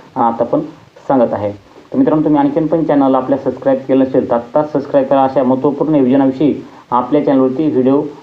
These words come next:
येत असतात. तुम्ही जर सबस्क्राईब केलं नाही तर तुम्ही तुमच्या ज्या योजनेचा लाभ घ्यायचा आहे त्यापासून तुम्ही वंचित राहू शकता. त्यामुळे अगोदर चॅनलला सबस्क्राईब करा आणि व्हिडिओ पाहत राहा.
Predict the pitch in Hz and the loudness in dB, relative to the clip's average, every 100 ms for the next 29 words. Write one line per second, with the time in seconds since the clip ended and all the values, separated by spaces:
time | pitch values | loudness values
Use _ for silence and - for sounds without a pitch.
0 | _ 135 135 123 117 101 - - - 147 | _ -2 0 -2 -2 -4 -8 -14 0 2
1 | 156 160 156 - 170 160 - 147 143 147 | 2 0 -4 -2 -2 -2 2 2 2 0
2 | 143 143 139 135 135 139 135 - - 123 | 2 2 2 0 0 -2 -6 -18 -6 0
3 | 135 135 127 131 131 127 135 127 120 131 | 0 2 2 2 2 2 2 2 4 4
4 | 131 135 135 117 - 120 135 127 131 160 | 4 2 0 0 -2 -2 -2 0 -2 -2
5 | - - - 131 127 151 151 127 123 123 | -6 -18 -2 0 2 0 0 2 2 -2
6 | - 101 - - _ - 139 147 131 127 | -4 -6 -6 -16 _ 0 2 4 2 2
7 | 147 - - - 131 127 131 127 131 - | 0 -2 -10 0 2 4 2 0 -4 0
8 | 151 131 139 156 - - - _ 120 143 | -2 0 -2 -2 -6 -20 -20 _ 0 0
9 | 156 - - _ 135 139 143 147 131 107 | 0 -8 -20 _ 0 0 0 0 0 0
10 | 104 | -4